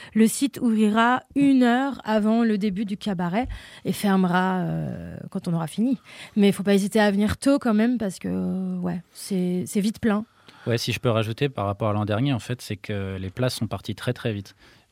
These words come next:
Speaker 2: Donc, euh, moi-même, j'étais venu en tant que public l'an dernier et je sais qu'au bout de trois jours, j'avais déjà plus le choix du, du soir que je voulais.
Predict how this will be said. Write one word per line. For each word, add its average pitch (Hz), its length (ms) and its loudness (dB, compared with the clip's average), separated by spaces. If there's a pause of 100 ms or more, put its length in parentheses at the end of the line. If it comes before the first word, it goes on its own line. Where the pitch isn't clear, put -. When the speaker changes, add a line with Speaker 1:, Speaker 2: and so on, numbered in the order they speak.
Speaker 2:
Donc, 98 340 -6
euh, 98 160 -4
moi-même, 110 340 0
j'étais 104 260 -4
venu 101 280 -4
en 101 60 -6
tant 98 180 -6
que 95 140 -8
public 110 400 -6
l'an 120 80 -2
dernier 123 460 -4 (100)
et 98 140 -8
je 92 100 -8
sais 104 180 -8
qu'au - 120 -14
bout 95 100 -8
de - 60 -10
trois - 200 -4
jours, 110 160 0
j'avais 95 220 -4
déjà 95 220 -6
plus 104 200 -6
le 98 200 -4
choix 104 320 -8
du, 92 460 -12
du 90 140 -14
soir - 280 -8
que 98 120 -12
je 85 80 -14
voulais. 90 200 -12